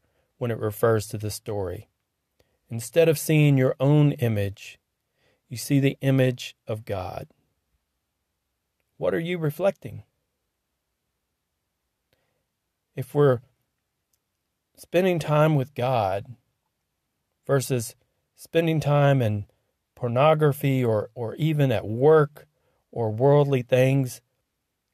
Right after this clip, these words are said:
we are going to reflect light in a different manner. What are you spending time with? In Second Corinthians chapter three,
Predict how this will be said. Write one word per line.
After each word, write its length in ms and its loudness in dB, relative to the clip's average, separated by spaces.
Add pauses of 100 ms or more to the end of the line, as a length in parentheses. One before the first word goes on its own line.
(140)
we 280 0
are 160 4
going 360 2
to 200 -6
reflect 840 -2 (220)
light 420 0 (100)
in 140 -8
a 100 -4
different 560 -8 (140)
manner. 500 -8 (2750)
What 180 0
are 60 2
you 160 0
spending 440 -8
time 320 -8
with? 200 -18 (3500)
In 160 -2
Second 340 2
Corinthians 600 2
chapter 360 2
three, 480 2